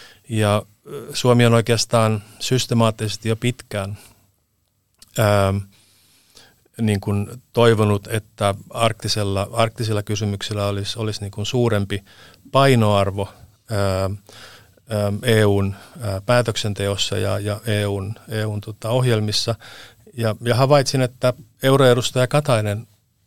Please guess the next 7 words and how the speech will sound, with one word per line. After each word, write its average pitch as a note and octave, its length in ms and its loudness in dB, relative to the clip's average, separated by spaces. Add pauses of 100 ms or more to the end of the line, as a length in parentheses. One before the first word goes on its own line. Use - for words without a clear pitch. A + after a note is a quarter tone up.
(140)
äm, G#2+ 380 2 (480)
esitti, A#2+ 500 0
että G#2+ 260 -4
tulevaan A#2+ 360 2
komissioon A2 640 -2
pitäisi G#2+ 580 -4
nimittää A2 560 -4